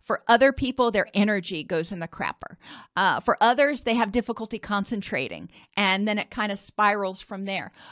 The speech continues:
But knowing what your early warning signs of an impending relapse or resurgence are i-, is really important. Same thing is true for autoimmune disorders, for example. If you've got an autoimmune issue,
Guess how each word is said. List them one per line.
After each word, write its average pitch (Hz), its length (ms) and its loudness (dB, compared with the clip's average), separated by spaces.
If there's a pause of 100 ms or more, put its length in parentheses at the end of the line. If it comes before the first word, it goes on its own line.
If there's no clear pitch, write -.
(120)
But - 200 4
knowing 262 600 4
what 240 240 4
your 233 240 2
early 240 320 2
warning 214 400 -2
signs 156 560 -2 (240)
of 208 100 4
an 220 80 2
impending 220 720 0
relapse 185 760 2
or 185 140 2
resurgence 185 800 -2 (480)
are 156 360 2 (320)
i-, 233 220 8
is 240 180 0
really 302 300 0
important. 269 480 -4 (440)
Same 330 340 -2
thing 339 180 0
is 339 180 -2
true 311 380 -2
for 277 520 2
autoimmune 262 580 2
disorders, 190 500 -2
for - 180 -6
example. 165 560 -6 (760)
If 202 160 -4
you've 226 180 -6
got 262 240 6
an 269 160 -4
autoimmune 220 680 0
issue, 175 380 -6